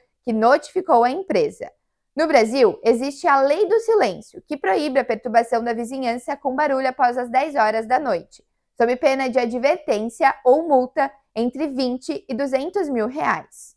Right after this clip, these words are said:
O inverno aqui no sul não é para os fracos. Após uma semana de frio e chuva, as temperaturas vão subir de novo.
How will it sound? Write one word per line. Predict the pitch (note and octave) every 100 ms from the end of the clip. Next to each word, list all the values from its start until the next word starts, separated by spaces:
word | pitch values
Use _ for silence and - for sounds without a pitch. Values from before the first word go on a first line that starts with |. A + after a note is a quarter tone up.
| _
O | A#3
inverno | B3+ D4 D4+
aqui | C#4+
no | C4 A3+
sul | A3+ D4+ A3 G3+
não | G#3+ A#3+ C#4+ D#4
é | C4
para | C4 C4+
os | C#4+
fracos. | - A3+ D#3+ - - - _ _
Após | - C4 C#4
uma | E4+ F4
semana | F#4 D#4+ D4+ D#4
de | F4
frio | E4+ C4 C4+
e | D#4+
chuva, | E4 C#4 C4 C#4 -
as | A#3+ C4+
temperaturas | D4+ D4+ C#4+ C#4+ C4+ C#4 C#4+ A#3
vão | B3+
subir | C#4 D4+ B3+ B3+
de | A3+ C4+
novo. | D4+ C#4+ B3 F3+ F#3+ -